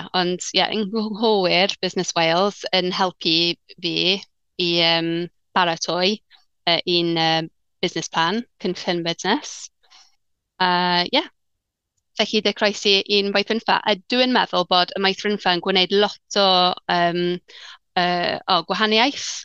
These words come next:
yn Nghasnewydd, achos, yym, y gobeith yw, yym, annog i rieni, yym, i ystyr-, ystyriad,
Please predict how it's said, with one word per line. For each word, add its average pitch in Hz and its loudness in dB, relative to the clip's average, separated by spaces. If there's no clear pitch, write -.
yn 220 0
Nghasnewydd, 233 0
achos, 196 0
yym, 190 2
y - -6
gobeith 214 0
yw, 180 2
yym, 180 4
annog 190 2
i 180 -2
rieni, 180 2
yym, 180 2
i 190 2
ystyr-, 226 0
ystyriad, 262 2